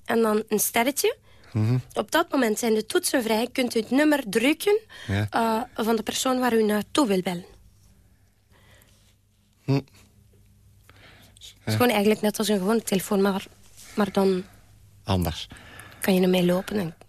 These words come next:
Speaker 1: je kan ook in de tram bellen of in de trein, in het ziekenhuis.
Speaker 2: En hoe weten ze dan waar je bent als ze jou bellen?
Speaker 1: Nou, meestal als je mobiel belt, dan,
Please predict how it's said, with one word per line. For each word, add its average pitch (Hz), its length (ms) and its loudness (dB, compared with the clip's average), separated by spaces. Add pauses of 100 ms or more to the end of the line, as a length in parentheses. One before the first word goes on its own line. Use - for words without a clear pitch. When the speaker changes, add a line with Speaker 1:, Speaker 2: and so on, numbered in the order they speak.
(160)
Speaker 1:
je - 120 -20
kan 175 160 -4
ook 170 200 -8
in 185 100 -2
de 170 120 -4
tram 196 240 2
bellen 190 320 0 (160)
of 165 120 -8
in 180 60 0
de 165 140 -2
trein, 185 280 2
in 175 80 -4 (680)
het - 160 -6
ziekenhuis. 185 640 0 (420)
Speaker 2:
En 110 120 2
hoe 113 100 6
weten 127 260 2
ze 104 80 -4
dan 107 160 0
waar 110 120 2
je 110 120 2
bent 117 280 -2
als - 140 -4
ze 117 100 -2
jou 107 120 2
bellen? 101 280 -2 (200)
Speaker 1:
Nou, 233 300 0 (360)
meestal 330 520 0
als - 240 -4
je 254 60 0
mobiel 233 320 2
belt, 226 380 -2 (340)
dan, 202 360 0